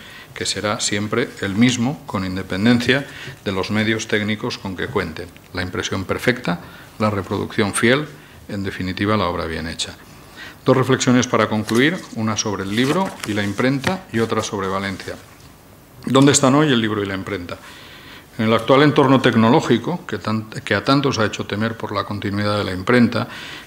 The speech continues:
quiero citar unas palabras de mil novecientos ochenta y siete de Albert Kapr en su obra Johannes Gutenberg, Persönlichkeit und Leistung. Dice Kapr: "El nombre de Gutenberg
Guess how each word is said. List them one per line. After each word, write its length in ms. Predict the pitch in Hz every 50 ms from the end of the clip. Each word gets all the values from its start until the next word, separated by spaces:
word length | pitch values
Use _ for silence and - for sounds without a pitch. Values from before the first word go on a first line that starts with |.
| -
quiero 180 | - 120 113 113
citar 260 | 117 123 120 123 117
unas 220 | 120 113 110 98
palabras 460 | - - 104 101 107 107 110 117 104 98
de 80 | 104
mil 160 | 98 101 104
novecientos 480 | 107 107 107 104 107 107 104 101 104 95
ochenta 360 | 98 90 - - 95 92 95
y 60 | 95
siete 420 | 90 - - 107 104 107 - 117 113
de 120 | 107 101
Albert 360 | 98 101 101 104 107 104 104 -
Kapr 360 | - 113 110 110 - 123 - - - -
en 100 | - 107
su 160 | 98 - - 110
obra 340 | 113 117 110 113 117 117 113 - - - - - - - - -
Johannes 720 | 90 101 95 - - - 104 110 110 107 - - - - -
Gutenberg, 540 | - 131 120 - 120 113 113 110 117 110 101
Persönlichkeit 960 | - - 110 107 - - 120 110 110 110 107 104 - - - 110 107 107 104
und 160 | 104 101 98 92
Leistung. 340 | 92 90 - - - - - - - - - - - - - - - - - - - - - -
Dice 340 | - 104 107 104 - - 110
Kapr: 340 | - - 98 92 - - - - - - - -
"El 140 | - 110 104
nombre 200 | 117 135 147 156
de 100 | 147 143
Gutenberg 480 | 127 147 135 - - 101 104 123 143